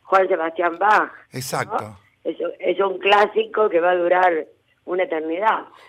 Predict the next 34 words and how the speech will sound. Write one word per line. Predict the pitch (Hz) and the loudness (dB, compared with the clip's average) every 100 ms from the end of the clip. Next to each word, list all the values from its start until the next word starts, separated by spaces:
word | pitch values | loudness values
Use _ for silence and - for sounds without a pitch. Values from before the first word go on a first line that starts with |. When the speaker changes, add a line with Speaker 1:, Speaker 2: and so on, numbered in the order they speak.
| _ | _
Speaker 1:
Bueno, | 208 202 | 0 2
la | 180 | 2
Menezunda | 185 190 208 208 240 220 220 226 - - _ _ _ _ _ | 0 0 0 2 2 2 0 -4 -4 -8 _ _ _ _ _
fue | 202 214 | -6 -2
un | |
descubrimiento | 220 - 196 202 202 220 226 208 | 0 0 2 4 4 2 0 0
que | 190 | 0
hicimos | 196 202 208 | -2 0 0
nosotros | 202 196 208 214 220 | 0 0 -2 0 0
de | 185 | 0
que | 180 | -2
el | 185 | 2
arte | 202 214 | 2 2
le | 190 | -2
tenía | 175 180 190 | -2 0 0
que | 175 | 0
llegar | 165 180 | 0 0
a | 185 | 0
todo | 180 214 220 | 4 6 6
el | 202 | 2
mundo | 202 185 190 - - _ _ _ _ _ - | -4 -4 -2 -2 -4 _ _ _ _ _ -20
y | 170 | -10
que | 202 | -4
todo | 208 247 | 2 6
el | 247 | 6
mundo | 233 240 | 6 6
iba | 240 | 6
a | 220 | 4
salir | 180 185 208 | 0 0 2
como | 214 196 | 2 2
divertido | 175 175 175 180 180 233 226 | 4 4 4 2 2 4 6
de | 196 | 4
ahí, | 175 160 | 2 0
porque | 151 156 160 170 | -2 -4 -2 -4